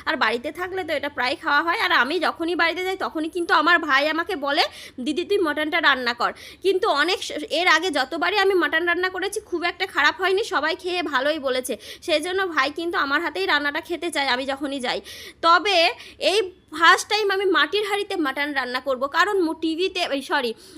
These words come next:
YouTube-এ দেখেছি যে সবাই হান্ডি মাটন রান্না করছে, দেখেই জিভে জল আসে। যদিও আমি এই জিনিসটা খাই না, এমন না যে আজকে আমি হাঁড়ি, মাটির হাঁড়ি রান্না করছি বলে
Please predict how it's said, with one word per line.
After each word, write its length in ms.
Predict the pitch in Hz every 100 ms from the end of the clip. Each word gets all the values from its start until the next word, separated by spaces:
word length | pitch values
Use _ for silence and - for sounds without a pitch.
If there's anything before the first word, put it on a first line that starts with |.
| 285
YouTube-এ 400 | 311 381 392 415
দেখেছি 400 | 311 320 427 392
যে 120 | 330
সবাই 400 | 381 349 320 359
হান্ডি 300 | 370 330 339
মাটন 320 | 359 349 370 339
রান্না 300 | 285 320 339
করছে, 300 | 349 - 330
দেখেই 360 | 277 285 370
জিভে 220 | 302 330
জল 240 | 302 294 285
আসে। 220 | 247 349
যদিও 340 | 269 277 320
আমি 260 | 330 294 320
এই 100 | 320
জিনিসটা 420 | 269 285 294 320
খাই 240 | 320 285 269
না, 160 | 285 -
এমন 280 | 269 320
না 160 | 370 359
যে 80 | 339
আজকে 260 | 311 -
আমি 100 | 320
হাঁড়ি, 260 | 330 262 285
মাটির 300 | 262 247 311
হাঁড়ি 160 | 339 330
রান্না 260 | 277 262
করছি 300 | 294 302 302
বলে 260 | 330 330